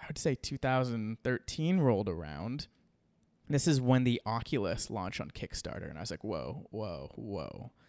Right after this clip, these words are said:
This looks insane." And then I actually got to try it at a video game conference in Toronto, um, that year. Um, a team, I guess, got, got a hold of it, and they were able to develop a prototype.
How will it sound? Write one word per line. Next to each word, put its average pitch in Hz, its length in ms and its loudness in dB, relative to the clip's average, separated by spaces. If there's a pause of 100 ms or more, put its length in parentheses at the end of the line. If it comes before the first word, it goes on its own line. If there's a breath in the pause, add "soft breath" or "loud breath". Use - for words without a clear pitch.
(180 soft breath)
This 127 300 0
looks 120 200 -4
insane." 80 440 -8 (360 loud breath)
And 131 220 0
then 131 140 4
I 131 120 4 (160)
actually 143 400 0
got 127 220 2
to - 80 0
try 123 340 4
it 117 200 2
at 110 360 -2
a 113 380 0
video 135 320 2
game 120 240 0
conference 117 760 -2
in 117 360 -4
Toronto, 110 760 2 (380 loud breath)
um, 110 480 0
that 113 260 0
year. 123 480 0 (280 loud breath)
Um, 110 440 -4 (160)
a 131 80 -6
team, 160 440 0
I 139 60 4
guess, 131 260 2 (120)
got, 127 360 -2
got 120 140 0
a - 20 0
hold 185 240 4
of 170 80 4
it, 180 180 8
and 131 240 0
they 123 80 4
were 127 80 6
able 123 220 2
to 113 280 -2
develop 110 340 -4
a 110 40 -6
prototype. 139 600 2